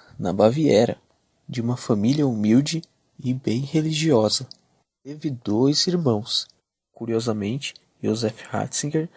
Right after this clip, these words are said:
nasceu em um sábado de aleluia. Seu pai era adversário do regime nacional socialista, o nazista.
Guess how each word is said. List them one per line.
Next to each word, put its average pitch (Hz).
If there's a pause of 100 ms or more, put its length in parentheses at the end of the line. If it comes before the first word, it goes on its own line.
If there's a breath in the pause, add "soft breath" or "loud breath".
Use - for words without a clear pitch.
(280 soft breath)
nasceu 123
em 160
um 156
sábado 160
de 165
aleluia. 151 (360)
Seu -
pai 120
era 104
adversário 123
do 113
regime 107
nacional 113
socialista, 131
o 95
nazista. 101